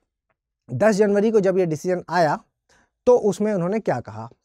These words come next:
तो उन्होंने, जो स्पीकर हैं, स्पीकर ने, स्पीकर ने finally जो शिंदे गुट था,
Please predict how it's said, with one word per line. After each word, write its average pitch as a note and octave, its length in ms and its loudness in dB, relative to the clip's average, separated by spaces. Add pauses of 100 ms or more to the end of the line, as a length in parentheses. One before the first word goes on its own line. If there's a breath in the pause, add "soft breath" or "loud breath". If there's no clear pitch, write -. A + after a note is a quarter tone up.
तो A3 60 -4
उन्होंने, G3 600 -6
जो D#3 160 -4
स्पीकर G3 420 -2
हैं, B3 180 -10 (380)
स्पीकर G#3 420 -2
ने, G3 180 -6 (2500)
स्पीकर A3+ 380 -4
ने A#3 140 0
finally G3+ 460 -4 (420)
जो F#3+ 80 -2
शिंदे A3 400 4
गुट F#3+ 160 2
था, - 300 -12